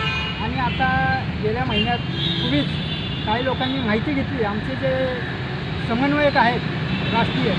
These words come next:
अ, डॉक्टर विलास खरात, तर यांनी जे माहिती काढली त्या माहितीसाठी त्यांना कळलं की इथं कोट्यवधी रुपयाचा भ्रष्टाचार झाला. जो काही महंत आहे तो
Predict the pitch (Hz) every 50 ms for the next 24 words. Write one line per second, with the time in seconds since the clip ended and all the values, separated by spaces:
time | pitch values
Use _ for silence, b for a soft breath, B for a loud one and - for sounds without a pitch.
0 | - - 190 196 190 - - - - - - - - - - - - - - 440
1 | 427 220 220 - - - - - - 220 220 208 - - - - - - - -
2 | 220 214 214 214 208 208 202 226 233 233 - 302 277 262 240 240 277 302 240 165
3 | 247 254 254 220 - - - - - - - - - - 226 208 202 202 220 254
4 | 294 294 285 294 294 277 240 233 233 - 240 247 254 233 233 226 226 233 214 220
5 | - 269 262 247 208 185 190 - 269 277 - 247 247 254 - - 226 226 233 240
6 | 240 - 233 220 208 196 190 196 233 - - - - - - - - 240 233 -
7 | 285 269 - 254 240 220 - 285 294 302 311 311 311 311 294 285 - 302 294 277
8 | - 285 269 247 233 - - 277 269 277 277 269 262 240 226 214 214 202 - -
9 | - - - - - - - 214 233 247 254 254 262 240 226 220 240 269 285 -
10 | 277 240 226 247 226 175 165 - - - - - - - - - - - 233